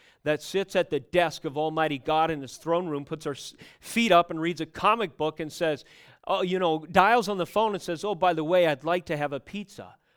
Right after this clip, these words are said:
I'd like to be rich and famous. I'd like you to take all my cares away. I'd like you to give me a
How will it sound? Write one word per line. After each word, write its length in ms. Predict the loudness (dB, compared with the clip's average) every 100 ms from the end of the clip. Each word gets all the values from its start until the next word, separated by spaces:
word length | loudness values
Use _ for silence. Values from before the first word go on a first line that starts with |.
| -6
I'd 160 | 0
like 140 | 0 -2
to 100 | -4
be 120 | -4
rich 260 | -4 -6 -8
and 120 | -8
famous. 420 | -4 -4 -6 -8
I'd 120 | -4
like 200 | -2 -2
you 60 | -4
to 120 | -6
take 320 | -2 -2 -2 -10 -10
all 360 | 2 4 6 4
my 120 | 2
cares 460 | -2 -2 -2 -2 -6
away. 260 | -8 -6
I'd 140 | -8 -4
like 180 | -4 -4
you 60 |
to 120 | -10
give 180 | -4 -4
me 160 | -2
a 60 | -6